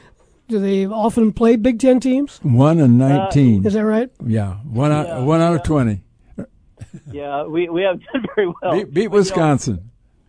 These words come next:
Speaker 3: uh, uh, we beat Wisconsin, uh, one year at Madison. But we played Ohio State and Michigan State, uh,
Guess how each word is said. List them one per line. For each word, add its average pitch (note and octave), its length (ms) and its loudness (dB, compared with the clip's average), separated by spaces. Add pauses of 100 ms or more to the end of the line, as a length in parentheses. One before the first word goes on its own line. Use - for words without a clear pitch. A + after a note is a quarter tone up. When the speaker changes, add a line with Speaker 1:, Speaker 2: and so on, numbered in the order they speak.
(160)
Speaker 3:
uh, F3+ 40 -16 (420)
uh, F3+ 40 -14
we E3 160 -10
beat A3 220 -16
Wisconsin, F3 800 -6
uh, C#3+ 380 -10
one D3 260 -14
year D3+ 140 -8
at C#3+ 80 -12
Madison. C3+ 560 -14 (340)
But D#3+ 280 -6
we F3 140 -6
played F#3 280 -4
Ohio E3 360 -6 (100)
State D#3 280 -10
and D3 140 -18
Michigan C#3+ 480 -16
State, C#3 460 -6
uh, B2+ 500 -6